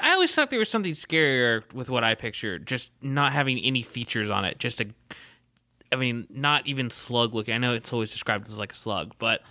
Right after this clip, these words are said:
I still always pictured just a, just a little blob, almost like you, you couldn't tell where the front or back was, and it just slithered around and moved and flopped and you know, I always thought that was pretty scary, but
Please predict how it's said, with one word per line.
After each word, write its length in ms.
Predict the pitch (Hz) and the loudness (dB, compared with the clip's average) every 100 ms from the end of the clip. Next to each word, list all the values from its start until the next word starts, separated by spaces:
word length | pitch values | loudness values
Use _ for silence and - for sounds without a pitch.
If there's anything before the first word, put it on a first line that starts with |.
| - - _ _ | -20 -20 _ _
I 120 | - 143 | -4 -4
still 320 | - 180 156 | -2 2 4
always 220 | 127 117 | 2 0
pictured 360 | - 139 117 113 | -4 -4 -6 -6
just 220 | 113 110 | -6 -6
a, 40 | - _ - | -8 _ -8
just 180 | 139 123 | -2 0
a 40 | |
little 260 | 117 135 113 | 2 0 0
blob, 460 | 120 120 107 104 | 2 4 4 2
almost 320 | 117 143 135 | 0 0 -2
like 180 | 127 127 _ _ _ - - _ _ _ | -2 -2 _ _ _ -20 -20 _ _ _
you, 100 | - - _ 113 139 127 | -20 -20 _ -14 -10 -4
you 120 | 151 | 0
couldn't 220 | 202 151 | 0 0
tell 300 | - 170 135 | 2 4 4
where 140 | 120 | 2
the 120 | 113 104 | 0 -2
front 280 | 131 123 | 0 2
or 60 | 110 | 2
back 340 | 107 104 - | -2 -2 -4
was, 400 | 80 62 - - - _ _ _ | -10 -8 -10 -10 -14 _ _ _
and 120 | 117 | -4
it 40 | 107 | -2
just 240 | 117 - | -4 -4
slithered 340 | - 139 131 123 | 0 2 2 4
around 240 | 120 113 | 4 4
and 140 | 107 | 0
moved 340 | 110 110 107 104 | -2 -2 -4 -6
and 100 | 107 | -6
flopped 440 | 117 104 98 - | 2 4 4 0
and 220 | 101 95 - - - - - | -8 -8 -12 -20 -20 -20 -8
you 100 | 117 | -4
know, 180 | 90 90 _ _ | -4 -6 _ _
I 100 | - | 0
always 200 | 120 113 | 2 0
thought 120 | 110 92 | -2 -4
that 80 | |
was 100 | 82 | -4
pretty 160 | - - | -4 -6
scary, 400 | - - - - - | -4 -4 -6 -6 -6
but 220 | 82 | -4